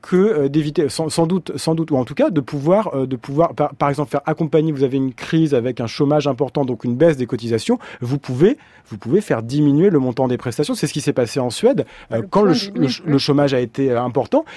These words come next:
Speaker 1: eh ben, on a décidé de faire baisser les pensions de retraite, simplement pour que tout le monde contribue à l'effort. Ça, aujourd'hui, en
Speaker 2: Mm.
Speaker 1: France, c'est pas possible.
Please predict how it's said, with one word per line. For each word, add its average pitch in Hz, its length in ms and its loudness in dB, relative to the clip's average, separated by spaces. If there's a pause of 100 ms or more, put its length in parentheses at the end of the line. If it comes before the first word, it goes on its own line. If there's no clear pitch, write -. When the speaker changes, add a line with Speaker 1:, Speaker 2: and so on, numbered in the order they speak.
Speaker 1:
eh 117 80 -2
ben, 160 60 2
on 202 60 2
a 131 60 0
décidé 135 220 -4
de 160 280 2
faire 127 260 -2
baisser 123 420 -2
les 160 100 2
pensions 143 400 -4
de 120 220 -2
retraite, 139 400 0 (180)
simplement 143 440 0
pour - 100 -6
que 165 80 -2
tout 160 140 -4
le 175 60 4
monde 262 140 2
contribue 156 380 0
à 156 60 4
l'effort. 233 300 -2 (160)
Ça, 160 140 2
aujourd'hui, 139 340 0
en 127 100 -4
Speaker 2:
Mm. 127 40 -2
Speaker 1:
France, 180 280 0
c'est 120 160 -6
pas 117 120 -4
possible. 185 380 -2